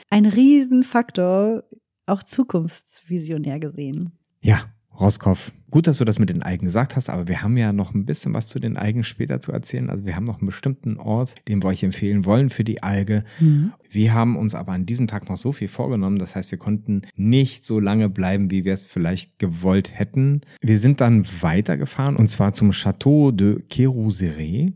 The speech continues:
Speaker 1: Mhm.
Speaker 2: Da haben wir eine Privatführung bekommen durch Gouenolé de Calan. Und de Calan ist einer der Erbfolgen dieses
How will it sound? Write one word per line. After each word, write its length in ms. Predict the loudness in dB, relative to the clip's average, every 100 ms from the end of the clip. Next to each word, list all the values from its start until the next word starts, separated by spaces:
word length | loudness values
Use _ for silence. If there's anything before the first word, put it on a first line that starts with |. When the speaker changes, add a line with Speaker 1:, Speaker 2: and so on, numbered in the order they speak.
| -2
Speaker 1:
Mhm. 320 | 0 0 0
Speaker 2:
Da 120 | 0 2
haben 120 | 4
wir 60 |
eine 100 | 4
Privatführung 720 | 2 0 0 0 -2 -4 -2 -2
bekommen 600 | -4 -4 -2 0 0 -4
durch 600 | -8 0 2 2 -2 -8 0
Gouenolé 460 | 2 4 4 2
de 120 | 0
Calan. 440 | -2 -2 0 0 -2 -4
Und 160 | -2 0
de 60 | 0
Calan 500 | 2 4 4 2 0
ist 400 | -2 -2 -6 -8
einer 400 | -2 2 4 2
der 540 | 2 0 0 0 -2 -6 -2
Erbfolgen 1400 | 0 0 -4 -20 -20 -14 -4 0 2 4 4 4 0 -4
dieses 400 | -4 0 -2 -4